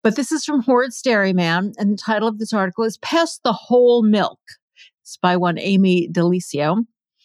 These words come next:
She's from the Dairy Council of California. And so this is their new thing. They want people to drink whole milk. Uh, I guess, you know, they finally realized that, that, that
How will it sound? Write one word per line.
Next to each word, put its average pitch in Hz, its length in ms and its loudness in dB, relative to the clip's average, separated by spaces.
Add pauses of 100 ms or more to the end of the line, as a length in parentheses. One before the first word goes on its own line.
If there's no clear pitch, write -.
(100)
She's 233 220 0
from 214 120 0
the 196 80 2
Dairy 180 300 2
Council 170 440 -2
of 170 140 -6
California. 156 760 -4 (720)
And 254 300 0 (300)
so 294 200 0
this 311 200 0
is 311 120 0
their 311 160 2
new 302 160 -2
thing. 180 500 0
They 220 80 2
want 233 180 2
people 240 260 -2
to 214 60 -2
drink 220 240 -2
whole 269 360 0
milk. 180 300 0 (160)
Uh, - 100 -8
I 185 240 0
guess, 208 320 -6 (100)
you 247 80 0
know, 208 340 0
they 208 140 -2
finally 240 360 0
realized 202 600 0
that, 180 140 2 (500)
that, 180 240 2 (640)
that 175 180 -4